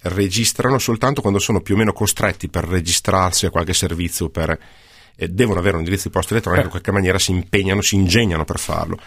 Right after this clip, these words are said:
Speaker 1: Però molta gente non sente il bisogno della posta elettronica, come ad esempio molti generazione Z oggi, eh, essendo così deviati verso l'utilizzo di, di, dell'instant messaging, eh, quindi dei messaggini,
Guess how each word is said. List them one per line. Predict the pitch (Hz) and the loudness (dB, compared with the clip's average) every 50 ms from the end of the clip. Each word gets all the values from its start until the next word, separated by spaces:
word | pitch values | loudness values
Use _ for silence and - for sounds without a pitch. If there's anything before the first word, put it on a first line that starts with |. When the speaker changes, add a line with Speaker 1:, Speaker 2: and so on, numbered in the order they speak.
| - - - - - | -20 -20 -20 -20 -14
Speaker 1:
Però | - - - 117 | -4 -2 0 2
molta | 143 156 - | 2 2 2
gente | 160 139 156 165 156 | 2 0 0 2 2
non | 127 113 117 120 | 2 2 2 2
sente | - - 120 120 117 | 2 2 2 2 0
il | 120 | 0
bisogno | 98 92 87 95 | 0 0 2 2
della | 98 90 - | 2 0 0
posta | 95 - - | -2 -2 -2
elettronica, | 85 - 107 98 90 82 - 78 - - - - - - | -2 0 2 0 0 0 -4 -8 -10 -14 -20 -20 -20 -12
come | - - 95 98 | -4 0 0 2
ad | |
esempio | 101 113 117 98 101 | 2 2 2 2 2
molti | 95 101 110 - 95 | 2 2 2 2 2
generazione | 98 92 90 87 - - 101 98 90 | 2 2 2 2 2 2 0 2 2
Z | 87 98 92 85 - - | 2 2 2 2 2 2
oggi, | 92 90 87 85 80 76 95 104 101 - - - - - - - _ - - - | 2 4 2 2 0 0 -2 -4 -4 -6 -16 -20 -20 -20 -20 -20 _ -20 -20 -12
eh, | - 90 87 82 - | -6 -4 -4 -4 -4
essendo | - 90 - 107 113 117 | -4 -4 0 0 0 0
così | 95 98 90 110 | 0 0 0 0
deviati | 107 101 87 95 104 95 87 - 87 | 0 0 2 2 2 2 2 0 -2
verso | 80 87 82 - 87 | -2 -2 -2 -2 -4
l'utilizzo | 85 78 85 85 92 87 90 | -6 -6 -4 -4 -2 -2 -2
di, | 80 82 80 80 78 | -2 -2 -2 -2 -2
di, | 76 76 80 78 | -4 -4 -6 -6
dell'instant | 78 80 90 - - 85 82 | -4 -4 -4 -4 -2 -2 -2
messaging, | 87 87 85 78 - - 78 73 85 82 85 90 95 | 0 0 0 0 -2 -2 -2 -2 -2 0 0 0 0
eh, | 95 95 92 80 | 0 -2 -4 -6
quindi | - 90 82 80 | -4 -2 0 0
dei | |
messaggini, | 80 80 78 - - 98 87 85 87 85 78 78 82 | 0 0 0 0 0 -2 -2 -2 -2 -2 -2 -2 -2